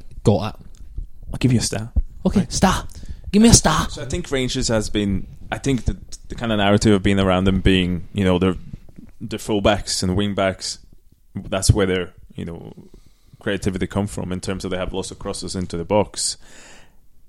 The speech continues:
Speaker 2: I-, in terms of crosses per game against Premiership opposition,
Speaker 1: Love all this. I'm back.
Speaker 2: Cel-,
Speaker 1: I'm on board.
Speaker 2: Celtic's got almost four more crosses a game than Rangers. However,
Speaker 1: Oof.
Speaker 2: when you look at crosses allowed, and this is maybe we come back to what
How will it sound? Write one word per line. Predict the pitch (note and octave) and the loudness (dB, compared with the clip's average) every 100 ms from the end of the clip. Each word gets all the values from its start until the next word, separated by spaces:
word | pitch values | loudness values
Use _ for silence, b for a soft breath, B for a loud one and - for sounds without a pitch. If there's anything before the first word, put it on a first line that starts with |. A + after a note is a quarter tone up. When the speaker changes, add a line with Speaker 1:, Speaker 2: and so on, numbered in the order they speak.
| - - _ | -20 -20 _
Speaker 2:
I-, | C3+ - | -4 0
in | C3+ | 2
terms | - G3+ G#3+ | 6 6 8
of | F3+ A#2 B2+ - | 6 6 -2 -6
crosses | - B2 - - | 4 4 4 4
per | A2+ G2+ | 4 6
game | G2+ G2+ G2+ | 6 4 4
against | G2 G2 F#2 - | 2 0 -2 4
Premiership | G2+ F#2+ F#2+ G2 - | 4 4 -2 0 0
opposition, | - - C#3 - A2+ F#2+ - | 0 2 2 2 -4 -4 -10
Speaker 1:
Love | G#2+ | -12
all | G2+ | -10
this. | G2 - - - A2 | -12 -14 -18 -16 -6
I'm | A#2 | 2
back. | B2+ | 4
Speaker 2:
Cel-, | - F#3+ | 8 10
Speaker 1:
I'm | D3 | 10
on | C#3+ | 8
board. | |
Speaker 2:
Celtic's | - G#3 A3+ A3+ F#3 | 12 12 12 6 10
got | D#3 A#2+ - | 10 10 8
almost | B2 B2 A#2+ - | 6 8 6 4
four | - A#2+ | 10 10
more | A2+ G#2+ | 10 6
crosses | - G#2+ - G2 F#2+ | 6 2 0 -2 -2
a | |
game | F2 B2 F#2+ F2 - - - | 0 -2 -2 -6 -12 -16 -8
than | F#2+ F#2 | -6 -2
Rangers. | C3 B2+ A#2+ - - b b b b b | -4 -4 -8 -10 -12 b b b b b
However, | - A3+ C4 C#4 D4+ - - - - | -6 -2 -2 -2 -6 -8 -12 -10 0
Speaker 1:
Oof. | G3 - - | 0 0 0
Speaker 2:
when | D3 D3+ | 4 6
you | D#3 | 6
look | G3 | 8
at | F#3 C#3+ - | 6 4 0
crosses | - C#3 A#2+ A2 | 4 4 4 4
allowed, | G#2 G2+ D#3 G#2 D#2+ - - - - - | 4 4 6 4 2 -2 -8 -8 -20 -4
and | A2+ | 4
this | C3+ D3 | 6 6
is | C3 | 6
maybe | B2+ G2+ | 6 8
we | G#2 | 6
come | - G#2 | 6 4
back | G2 G2 | 4 4
to | - | 2
what | G2 F#2 | 2 2